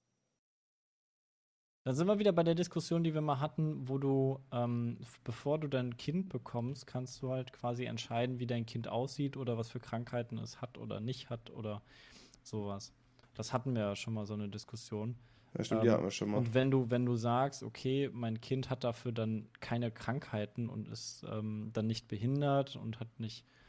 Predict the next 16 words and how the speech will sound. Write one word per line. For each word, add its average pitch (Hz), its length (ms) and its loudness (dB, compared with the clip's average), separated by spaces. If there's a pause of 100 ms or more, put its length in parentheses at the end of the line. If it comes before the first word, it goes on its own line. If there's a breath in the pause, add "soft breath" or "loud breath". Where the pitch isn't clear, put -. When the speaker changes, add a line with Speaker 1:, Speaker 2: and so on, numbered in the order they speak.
(160 soft breath)
Speaker 1:
hat - 160 -12
keine 107 380 -2
Kin-, 131 480 -2
Kindskrankheiten 120 920 -4
und - 140 -8
alles 113 320 -2
und 104 100 -10
kein, 107 540 -10
kriegt 113 240 -6
keinen 107 180 -4
Krebs 127 520 0
und 107 280 -6 (480 soft breath)
hast - 220 -2
du 151 40 4
nicht 147 240 0
gesehen“, 147 480 2